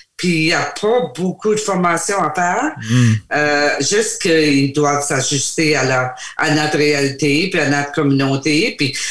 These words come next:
Speaker 1: souvent, ils n'ont pas vraiment vécu dans une minorité non plus, comme qu'on, qu'on l'a à l'île.
Speaker 2: C'est ça.
Speaker 1: Alors, euh, j'en apprends autant d'eux, ou nous autres, comme équipe, on en apprend autant d'eux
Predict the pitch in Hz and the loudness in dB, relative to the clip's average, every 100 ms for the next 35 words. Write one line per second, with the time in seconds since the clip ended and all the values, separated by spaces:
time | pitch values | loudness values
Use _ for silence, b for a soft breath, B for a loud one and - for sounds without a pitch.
0 | B - 202 175 170 170 151 131 190 170 | B -4 0 2 2 2 0 0 -2 0
1 | 147 151 156 147 151 143 185 160 156 143 | 0 0 0 0 0 0 0 0 2 2
2 | 156 160 160 160 147 143 196 226 226 180 | 2 2 2 2 2 0 0 0 0 -2
3 | 143 196 214 202 165 147 - 165 156 139 | -2 -2 -2 -2 -2 -2 -2 0 0 0
4 | 151 _ - 170 156 147 147 165 156 135 | -4 _ -10 -2 0 2 2 2 2 2
5 | 147 185 339 - - 135 - 139 135 143 | 0 0 -2 -4 -8 -8 -2 2 4 4
6 | 147 143 143 135 139 135 131 - - - | 4 4 2 2 0 0 -2 -6 -14 -8
7 | - 262 208 196 175 - 208 208 202 180 | -2 0 0 0 0 0 0 0 0 0
8 | 165 - 196 190 185 165 175 262 339 - | 0 0 2 2 2 0 2 2 0 0
9 | 156 165 202 202 196 190 - 190 165 - | 0 2 2 2 0 0 0 0 0 0
10 | 196 208 175 156 151 147 196 185 147 135 | -2 -2 0 2 2 0 0 0 0 0
11 | 160 151 151 160 | 0 2 2 0